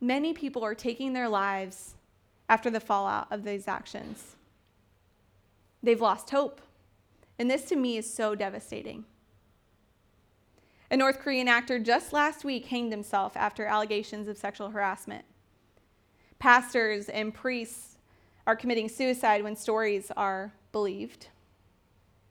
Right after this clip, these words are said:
Now, this is a personal one for, for me. Joe and I, uh, just a couple years ago, we had a colleague who had an affair with a woman at his church, and he was working through it with his family, but,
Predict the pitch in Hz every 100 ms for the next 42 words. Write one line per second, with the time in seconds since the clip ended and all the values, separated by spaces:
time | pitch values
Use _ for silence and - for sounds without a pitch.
0 | _ _ _ _ - - 269 277 285 -
1 | 285 285 277 247 240 247 220 214 214 -
2 | - 226 220 220 226 214 240 240 233 220
3 | 214 214 214 208 190 220 - 262 240 214
4 | 208 214 202 196 202 - 202 196 196 -
5 | 226 202 190 196 - - - 254 247 240
6 | 220 214 254 330 226 208 208 202 202 196
7 | 196 208 220 214 226 - - 202 202 285
8 | 294 269 262 285 277 240 262 302 240 226
9 | 220 233 226 247 262 233 233 214 202 -